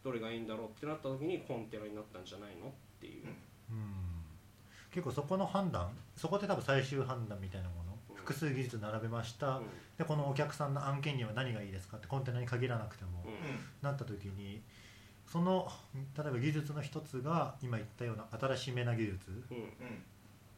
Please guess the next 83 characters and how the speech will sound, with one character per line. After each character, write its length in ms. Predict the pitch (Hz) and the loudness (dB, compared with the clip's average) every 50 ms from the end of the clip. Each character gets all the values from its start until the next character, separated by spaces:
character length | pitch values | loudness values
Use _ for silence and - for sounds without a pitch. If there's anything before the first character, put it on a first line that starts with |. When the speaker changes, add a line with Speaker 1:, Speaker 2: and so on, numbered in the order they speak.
| - - 110 | -12 -6 -2
Speaker 3:
ま 100 | 123 113 | 0 0
だ 60 | 104 | 0
出 140 | 92 123 123 | 2 2 2
て 80 | 120 117 | 2 0
一 260 | 107 95 - - 135 | -2 -2 -2 -2 0
年、 140 | 123 113 110 | 0 0 0
二 100 | 110 107 | 0 -2
年 140 | 101 92 87 | -2 -2 -4
と 100 | - - | -6 -8
か、 260 | - - 190 208 - - - - - - - | -12 -10 -10 -10 -10 -10 -12 -16 -16 -14 -10
Speaker 2:
う 40 | |
ん。 160 | 117 - 92 - - - - - - - - - - - - - | -10 -10 -10 -10 -12 -16 -18 -18 -18 -16 -14 -14 -14 -14 -6 -2
Speaker 3:
だ 100 | 135 147 | 0 0
と 160 | 151 151 143 - | 2 2 0 -2
し 100 | - - | -2 -2
た 120 | - 143 | -2 -2
時 300 | 143 143 143 - 104 98 | -2 -2 -4 -4 -4 -4
に、 260 | 95 98 98 104 110 - - - - - - - - - | -4 -4 -4 -6 -8 -10 -12 -14 -14 -16 -20 -20 -14 -8
そ 100 | - 127 | -4 -2
れ 360 | 131 143 147 147 151 147 147 - | 0 2 2 2 2 2 0 -2
っ 120 | - - | -4 -2
て 120 | - 135 | 0 2
ど 240 | 120 120 123 123 131 127 | 2 2 2 0 0 0
う 20 | |
判 200 | 127 135 123 120 | 0 0 0 0
断 200 | 123 127 127 - | 0 -2 -2 -2
す 80 | - 131 | -2 -2
る 100 | 127 120 | -2 -2
の 80 | 113 | -2
か 80 | 98 98 | -2 -2
な。 100 | 92 92 90 | -2 -2 -2
ま 60 | 101 104 | -2 -2
あ、 40 | |
プ 160 | 92 - 120 117 | -2 0 0 2
ロ 60 | 127 | 2
ダ 120 | 139 143 | 2 2
ク 80 | 139 - | 0 0
ト 80 | 151 | 0
に 100 | 143 135 | 0 0
す 80 | 135 - | 0 0
ご 100 | 127 143 | 0 0
い 60 | 117 | 2
よ 80 | 104 104 | 2 2
る 120 | 113 123 | 0 0
ん 60 | 117 | 0
だ 100 | - 101 | 0 -2
ろ 100 | 104 113 | -2 -2
う 100 | 110 104 | -2 -2
け 100 | - 110 | -4 -4
ど 120 | 92 101 101 | -4 -4 -4
も、 280 | 110 120 123 123 123 - - - - - - - - - - - - - - - - - - - - - - - | -2 -2 -2 -2 -4 -6 -12 -16 -18 -18 -18 -18 -20 -20 -20 -20 -20 -20 -20 -20 -20 -20 -20 -20 -20 -20 -16 -6
っ 20 | |
て 100 | - 160 | -2 0
い 80 | 160 160 | 0 2
う 40 | 156 | 2
の 160 | 151 147 151 | 2 2 4
は、 240 | 151 139 120 - - - - - - - - - - - - - | 4 4 2 0 -4 -8 -12 -16 -18 -18 -18 -20 -20 -18 -16 -12
ち 100 | - 120 | -10 -10
ょ 20 | |
っ 40 | 120 - - - | -10 -10 -10 -8
と 80 | 95 | -8
気 160 | 92 - 110 101 | -6 -4 -4 -4
に 100 | 98 92 | -2 -2
な 80 | 95 | -2
っ 20 | 92 92 - | -4 -6 -8
た。 60 | - 85 | -10 -12
な 60 | 87 | -12
ん 40 | - - 202 - - - - - - - - - - - - - - - - - 98 92 87 | -12 -12 -14 -16 -16 -18 -18 -18 -18 -18 -16 -14 -12 -12 -10 -10 -12 -12 -10 -8 -6 -6 -6
だ 60 | 85 | -6
ろ 60 | 82 | -8
う。 840 | - - - - - - - - - - - - - - - - - | -8 -10 -12 -14 -16 -16 -16 -16 -16 -18 -18 -18 -18 -18 -12 -4 0
や 60 | 180 | 2
っ 20 | |
ぱ 60 | 180 226 | 4 4
り 60 | - | 4
古 280 | - - 170 233 254 | 6 6 4 6 6
い 40 | 190 | 6
技 100 | 139 131 | 6 4
術 180 | 120 104 101 98 | 2 0 -2 -4
の 60 | 90 | -4
方 140 | - 110 98 | -4 -4 -4
が 120 | 87 85 85 | -4 -4 -6
さ、 80 | - | -6